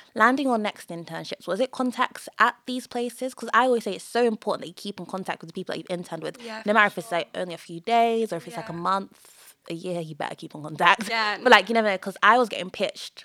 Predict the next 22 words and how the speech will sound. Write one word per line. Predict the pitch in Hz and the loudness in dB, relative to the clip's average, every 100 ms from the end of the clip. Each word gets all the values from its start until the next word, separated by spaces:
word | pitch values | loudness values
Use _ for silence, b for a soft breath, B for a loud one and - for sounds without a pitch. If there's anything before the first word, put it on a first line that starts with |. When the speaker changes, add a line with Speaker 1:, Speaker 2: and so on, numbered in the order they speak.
| - | -6
Speaker 1:
left, | 190 180 170 | -4 -2 -2
right, | - | -2
and | 170 | -4
centre | 170 170 147 - - | -8 -6 -6 -6 -4
kind | 185 | -6
of | 170 | 0
after | 170 175 180 | 2 2 0
my | 165 | -4
internships, | 170 180 170 185 | -4 -6 -6 -8
'cause, | 180 | -8
like, | 165 - - 170 | -6 -8 -6 -4
I'd | - | -2
go | 185 | -2
to | 185 | -2
events | 165 170 165 - - 175 | 0 0 -2 -6 -8 -6
with | 170 | -6
the | - | -8
people | 185 180 | -8 -2
I | 160 | -2
was | 170 | -2
interning | 170 170 160 160 | -8 -8 -10 -8
with, | 165 | -8